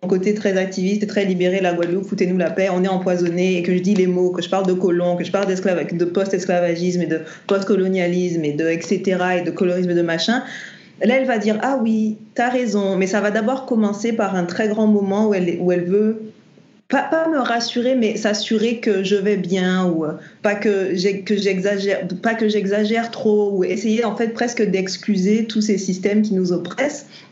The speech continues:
Mais quand vraiment je pose les mots, elle va être d'accord avec moi. Alors, j'ai l'impression que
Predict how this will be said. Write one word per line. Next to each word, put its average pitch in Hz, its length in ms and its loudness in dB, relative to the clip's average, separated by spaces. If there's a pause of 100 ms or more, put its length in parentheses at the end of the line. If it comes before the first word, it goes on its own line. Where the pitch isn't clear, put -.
(440)
Mais 247 500 2 (380)
quand 220 140 4
vraiment 247 320 0
je 262 100 0
pose 220 280 0
les 208 140 4
mots, 214 140 2
elle 220 100 0
va 190 120 0
être 185 40 -2
d'accord 202 280 0
avec 190 260 0
moi. 202 160 0
Alors, 175 220 0
j'ai 190 120 0
l'impression 190 540 0
que 185 320 0